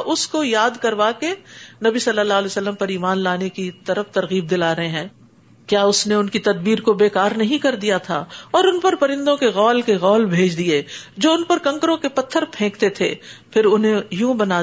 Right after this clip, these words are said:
دیا جیسے کھایا ہوا بھوسا ہو، یعنی وہی ملیا میٹ کر دیا گیا ان کو۔ سورۃ قریش، یہاں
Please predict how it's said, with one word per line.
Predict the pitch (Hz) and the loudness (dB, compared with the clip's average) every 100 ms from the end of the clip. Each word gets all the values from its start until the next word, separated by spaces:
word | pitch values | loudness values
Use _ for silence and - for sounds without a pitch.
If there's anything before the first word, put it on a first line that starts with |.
| 165 | -2
دیا | 175 160 | -4 -2
جیسے | 170 196 | -4 -6
کھایا | 180 190 202 | -4 0 0
ہوا | 214 196 | 0 -2
بھوسا | 165 175 175 208 | 0 -2 0 -2
ہو، | 160 156 139 165 - - - - 196 | -2 -4 -8 -10 -16 -20 -20 -12 -4
یعنی | 196 | -2
وہی | 190 202 240 180 | 0 -2 -4 -4
ملیا | 190 190 185 | -2 0 0
میٹ | 175 175 | 0 -4
کر | - 156 | -4 -4
دیا | 156 151 | -2 -4
گیا | 147 139 | -4 -6
ان | 135 | -8
کو۔ | - 117 - _ _ _ _ _ - | -10 -12 -12 _ _ _ _ _ -16
سورۃ | - 226 196 - | 0 2 2 0
قریش، | 208 180 160 143 - - - _ _ _ - | 2 2 2 -2 -4 -4 -10 _ _ _ -4
یہاں | 208 220 | 0 0